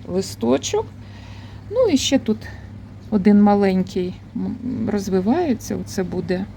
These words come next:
ще один листочок. Тобто все зрушилось, із застою вийшло. Так, оці малята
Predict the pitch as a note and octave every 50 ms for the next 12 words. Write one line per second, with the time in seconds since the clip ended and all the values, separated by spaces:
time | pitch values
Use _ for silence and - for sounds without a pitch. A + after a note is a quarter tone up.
0 | - - - - - F#3 E3+ E3+ D#3+ D3 E3+ F3 E3 E3+ E3+ F3 - - - -
1 | - E3+ - - - - G4+ - - - - - - - - - - - - -
2 | - - - - - B3 D#4 F#4 - - - G4 G4+ G4+ - - - - - -
3 | - - - - D4+ E4+ F4+ F4 D4+ - - - - F3 F3 A#3+ - C#4+ C4 A3
4 | - - F3 E3 D#3+ D#3 D#3 - - - - G3+ G3 F3 E3 F3 F#3 F#3 - -
5 | - - D#4+ F4 F4+ F4 E4+ E4 D4 - - - F3 D#3+ E3+ G#3+ C4 G#3+ G3+ -
6 | - - - - - - - - - - - - - - - - - - - -
7 | - - - - - - A3+ F3+ E3+ - - - - - - - A3 A3+ B3+ B3
8 | - - - F4 F#4+ G#4 G#4+ G#4+ G#4 - - D#4+ C4+ C#4 D4 D#4 D4+ D4 D#4 D#4
9 | D4+ D4 D4 - - C#4 C4+ C#4 C#4 C#4